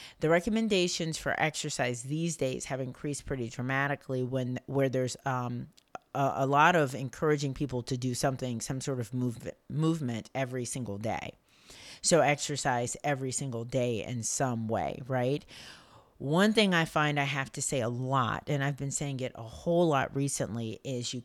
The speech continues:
cannot do the same movement pattern every time you exercise. So that looks like, like, for me, when I exercise, one day I might use my elliptical machine, and then the next day I do someone's streaming workout, and then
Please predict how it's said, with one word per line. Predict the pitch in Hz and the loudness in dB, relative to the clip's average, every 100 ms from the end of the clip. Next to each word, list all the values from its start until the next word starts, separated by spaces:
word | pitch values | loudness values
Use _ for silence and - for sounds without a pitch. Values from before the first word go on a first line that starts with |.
| - | -8
cannot | - 185 190 175 131 110 - - | -4 2 4 4 0 -4 -14 -4
do | 151 165 160 143 | 2 4 4 2
the | 117 | -2
same | - - 147 151 151 143 | -4 -2 -2 0 -2 -2
movement | 135 147 147 131 131 113 | -2 0 0 0 -4 -4
pattern | - 131 131 127 120 117 | -2 0 2 0 -2 -4
every | 120 127 131 | -6 -4 -4
time | 120 - 110 104 | -6 -6 -4 -4
you | 110 | -4
exercise. | 104 117 - 101 - - - - - - - - - | -4 -4 -6 -8 -6 -8 -8 -16 -18 -20 -20 -20 -18
So | - - 180 156 143 135 127 | -4 4 6 6 6 2 -4
that | 151 139 156 175 - | -8 0 4 4 4
looks | 160 147 - | 0 -2 -2
like, | 120 87 - - | 0 -2 -4 -6
like, | 143 135 | -4 -4
for | - 160 | 0 2
me, | 165 175 135 117 | 4 4 2 0
when | 131 | -2
I | 127 143 147 | -2 0 0
exercise, | 110 135 - 131 - 107 85 - | 0 -2 -6 -6 -2 -2 -2 -4
one | 143 156 165 | -2 0 2
day | 156 156 151 147 | 4 4 4 2
I | - 139 | 0 -2
might | 143 139 113 | -2 -4 -4
use | 139 135 | -4 -4
my | 135 131 | -4 -2
elliptical | 131 135 139 - 127 | -2 -2 -4 -4 -4
machine, | 120 - 123 107 | -4 -4 -4 -4
and | 113 127 | -4 -6
then | 131 | -4
the | 135 | -2
next | 143 147 - | -2 -4 -4
day | - 143 135 | 2 2 4
I | 92 131 | 2 0
do | 127 135 135 | -2 -2 -4
someone's | - 127 120 - | -2 -2 -2 -4
streaming | - 151 135 127 120 | -2 -2 0 -2 -2
workout, | 117 110 113 107 98 | -4 -4 -4 -2 -4
and | - 131 127 | -4 -4 -2
then | 135 135 | -2 -4